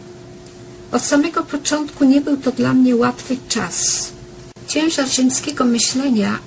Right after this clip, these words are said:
ciągle plątał mi nogi, a los ćwiczył mnie do granic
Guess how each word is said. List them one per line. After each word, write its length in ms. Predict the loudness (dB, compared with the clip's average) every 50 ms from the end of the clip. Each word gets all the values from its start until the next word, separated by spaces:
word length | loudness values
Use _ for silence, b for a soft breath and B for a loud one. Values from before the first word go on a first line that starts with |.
| -8 -4
ciągle 360 | 0 0 0 0 0 -2 -4
plątał 500 | -4 -4 -4 -2 -2 -2 -2 -2 0 2
mi 120 | 2 2 2
nogi, 440 | 2 0 -2 -4 -4 -2 -2 -2 -4 -6 -10 -14 -20 -20 -20 -20 -20 -20 -20 -16 -6 0
a 100 | 4 4
los 300 | 4 4 4 0 -2 -2
ćwiczył 420 | -2 -4 -6 -6 -6 -2 0 2
mnie 160 | 4 4 4 4
do 100 | 2 2
granic 640 | 0 0 -2 -2 -2 -4 -4 -4 -4 -4 -4